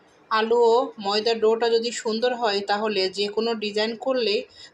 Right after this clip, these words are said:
তোমরা এই রেসিপিটা তৈরি করতে পারবে। এইভাবে করে আমি সবগুলো এক এক করে তৈরি করে নিচ্ছি। দুই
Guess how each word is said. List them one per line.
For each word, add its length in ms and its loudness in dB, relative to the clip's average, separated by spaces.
তোমরা 280 0
এই 120 2
রেসিপিটা 560 -2
তৈরি 220 -2
করতে 300 -6
পারবে। 360 -4
এইভাবে 360 0
করে 200 2
আমি 220 -2
সবগুলো 540 0
এক 120 -10
এক 180 0
করে 220 2
তৈরি 240 0
করে 260 -2
নিচ্ছি। 440 -6
দুই 220 -2